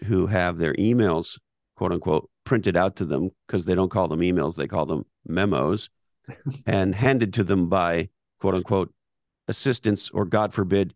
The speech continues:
secretaries. And then they dictate the response to which the, quote unquote, secretary responds to the, quote unquote, memo. And so I think one of the challenges we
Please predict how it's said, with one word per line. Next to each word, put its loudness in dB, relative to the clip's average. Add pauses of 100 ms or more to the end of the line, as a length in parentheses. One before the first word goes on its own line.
(140)
secretaries. -2 (720)
And 0
then 4
they 2
dictate 2
the 2
response 0
to 0
which 0
the, 0
quote 0
unquote, -2
secretary 0 (320)
responds 0
to 2
the, 2
quote 0
unquote, -2
memo. 0 (1900)
And -2
so -2 (880)
I 0
think -2
one 2
of 0
the 2
challenges -2
we -4